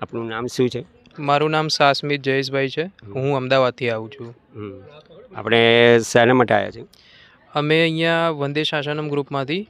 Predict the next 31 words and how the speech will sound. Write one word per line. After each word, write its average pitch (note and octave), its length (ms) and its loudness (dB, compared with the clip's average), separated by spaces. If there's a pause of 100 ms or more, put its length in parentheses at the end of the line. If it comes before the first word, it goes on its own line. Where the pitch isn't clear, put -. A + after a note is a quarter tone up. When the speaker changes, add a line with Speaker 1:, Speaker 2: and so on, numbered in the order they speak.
(160)
Speaker 2:
શાંતિનાથ D3 440 -4
ભગવાનનું C#3+ 480 -2
જિનાલય C#3 420 -2
છે, C#3+ 100 -2
પચીસો C#3+ 480 -4
વર્ષ C#3 240 -2
જૂનું C3 260 -6
જિનાલય B2 380 -4
છે, C3+ 80 -2
Speaker 1:
હમ. - 380 -10
Speaker 2:
એના C#3 200 0
શુદ્ધિકરણ C#3+ 580 -2
માટે C3 280 -4
આવેલા. B2 340 -4 (640)
અને C#3 400 0
અહીંયા C#3+ 640 0 (100)
બે D3 220 4
દિવસ C#3+ 320 0
અમે C#3+ 380 0
સરસ C#3 340 -2
શુદ્ધિકરણ C#3 500 -4
ને C#3 180 -4
બધું C3+ 280 -4
કર્યું, C#3 280 -4 (280)
પ્રતિમાજીનું C#3 800 -2
અને C#3 140 -4
overall C3+ 600 -2
આખા C3 560 2 (200)
જિનાલયનું. A#2 680 -4 (360)
Speaker 1:
હમ, G#2+ 140 -16
હમ. G2 180 -20